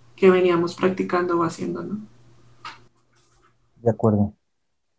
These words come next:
Speaker 2: Eh, Cindy, ¿qué, en qué medida consideras que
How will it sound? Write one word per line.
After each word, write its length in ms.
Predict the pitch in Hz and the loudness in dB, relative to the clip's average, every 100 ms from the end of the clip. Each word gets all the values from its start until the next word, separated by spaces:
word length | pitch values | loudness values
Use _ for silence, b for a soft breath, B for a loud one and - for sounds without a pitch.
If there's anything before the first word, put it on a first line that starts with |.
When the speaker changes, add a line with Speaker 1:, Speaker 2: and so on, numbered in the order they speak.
| _ _ - | _ _ 0
Speaker 2:
Eh, 100 | 120 | 2
Cindy, 420 | - 156 139 127 - | 6 6 4 0 2
¿qué, 280 | 131 131 135 | 4 6 4
en 240 | 123 131 | 2 2
qué 360 | 123 127 127 117 - _ | 4 6 6 4 -4 _
medida 400 | 131 131 131 127 | 0 2 4 4
consideras 520 | 127 131 123 113 110 | 2 0 2 2 2
que 340 | - 127 113 | 2 2 2